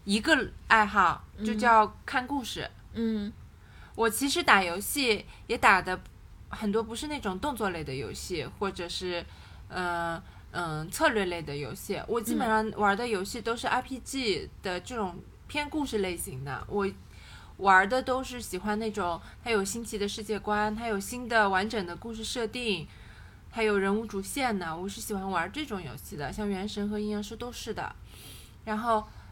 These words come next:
Speaker 1: 就是他们的特点就是它的文本特别多，它有很多可以读的东西，我喜欢这种。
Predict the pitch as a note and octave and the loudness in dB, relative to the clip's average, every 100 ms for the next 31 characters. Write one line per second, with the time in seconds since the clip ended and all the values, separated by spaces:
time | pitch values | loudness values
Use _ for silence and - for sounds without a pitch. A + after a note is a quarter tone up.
0 | - - - - A#3 G#3 A#3 A3 C4+ C4 | -20 -20 -20 -14 -12 -8 -8 -4 -2 -2
1 | B3+ A#3 A3+ B3+ A3+ G#3 G3 D#3+ G#3 G#3 | 0 0 0 0 2 2 0 -2 -6 -6
2 | G#3 A3 G#3+ F#3+ G3 G#3+ F#3 A3 G#3 E3+ | -4 -2 -2 -2 -2 -4 -2 -6 -6 -8
3 | F3 F3 F3+ G3+ - G#3+ G#3+ F#3 F#3 G3 | -6 -6 -6 -8 -4 -2 0 -2 -4 -6
4 | A3 F#3 D3+ D3 B3+ G#3 F#3+ G3 F#3+ D#3+ | -6 -6 -8 -10 -6 -6 -6 -6 -6 -8
5 | - G#3+ G#3+ G3+ G#3+ B3 - - | -8 -8 -4 -4 -6 -8 -10 -10